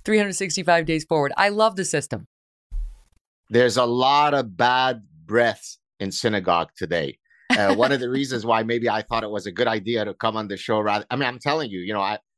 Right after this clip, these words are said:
Speaker 2: when you, it, it's a full fast, by the way, in case some of your viewers and listeners don't know, it's not, you could, I mean, you can't brush your teeth, you can't do anything.
Speaker 1: Oh.
Speaker 2: So by about
Speaker 1: Oh,
Speaker 2: two
Speaker 1: you can't
Speaker 2: o'clock
Speaker 1: brush your
Speaker 2: in
Speaker 1: teeth.
Speaker 2: the afternoon, it gets some, some pretty nasty odors start emanating from all sorts of places.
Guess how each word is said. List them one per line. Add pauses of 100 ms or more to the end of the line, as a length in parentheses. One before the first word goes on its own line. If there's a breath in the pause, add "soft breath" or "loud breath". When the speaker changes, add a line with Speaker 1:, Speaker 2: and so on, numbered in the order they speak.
Speaker 2:
when
you, (100)
it, (100)
it's
a
full
fast,
by
the
way,
in
case
some
of
your
viewers
and
listeners
don't
know,
it's
not, (640)
you
could,
I
mean,
you
can't
brush
your
teeth,
you
can't
do
anything. (140)
Speaker 1:
Oh.
Speaker 2:
So
by
about (100)
Speaker 1:
Oh,
Speaker 2:
two
Speaker 1:
you
can't
Speaker 2:
o'clock
Speaker 1:
brush
your
Speaker 2:
in
Speaker 1:
teeth.
Speaker 2:
the
afternoon, (160)
it
gets
some, (260)
some
pretty
nasty
odors
start (140)
emanating
from
all
sorts
of
places.